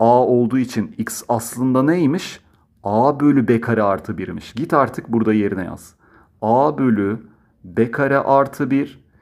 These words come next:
kök içinde B kare artı bir. Bunlar birbirini götürdü. A bölü kök içinde B kare artı bir oldu. A B'nin uzunluğu. Böylece cevabımız B şıkkı oldu. Bakın,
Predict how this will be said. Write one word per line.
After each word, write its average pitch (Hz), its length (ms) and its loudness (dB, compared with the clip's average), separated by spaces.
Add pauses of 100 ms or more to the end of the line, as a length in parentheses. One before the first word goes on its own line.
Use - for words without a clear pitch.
(300)
kök 120 240 -2
içinde 135 720 -2 (320)
B 107 240 -2
kare 139 240 2
artı 139 460 2
bir. 139 240 -4 (140)
Bunlar 110 480 -2
birbirini 113 440 2
götürdü. 98 600 -6 (440)
A 131 340 0
bölü 110 340 0 (420)
kök 160 440 -4
içinde 98 600 -4
B 123 140 0
kare 135 220 -2
artı 131 460 0
bir 151 100 0
oldu. 127 500 0 (380)
A 113 360 0
B'nin 107 500 -2
uzunluğu. 87 640 -6
Böylece 95 420 2
cevabımız 107 720 -4 (440)
B 135 160 4
şıkkı 117 360 -4
oldu. 101 300 0
Bakın, 131 340 0